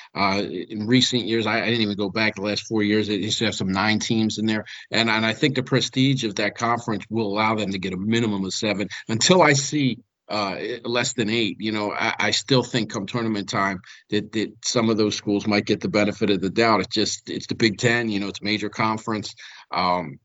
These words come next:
you know, it, it makes for interesting conversation, but, um, you know, the league was cons-, I thought the league was down last year and they still had eight teams in. So,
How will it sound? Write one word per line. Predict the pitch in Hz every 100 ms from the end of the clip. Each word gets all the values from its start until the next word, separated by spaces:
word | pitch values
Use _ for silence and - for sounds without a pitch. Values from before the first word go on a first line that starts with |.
| _ _ -
you | 151
know, | 170
it, | 247 269
it | 269
makes | 277 269
for | 220 190
interesting | 185 170 139 156
conversation, | 165 147 139 160 175 - 104 92
but, | 110 101
um, | 98 92 _ - -
you | 123 143
know, | 123 120
the | 127 139
league | 185 196
was | 175 139
cons-, | 151 -
I | 131 180
thought | 165
the | 135
league | 131 147 120
was |
down | 120 131 135
last | 117 147 185 123
year |
and | 98
they |
still | 95 113 104
had | 98
eight | 101 98
teams | 101 92 90
in. | 98 90
So, | - 107 98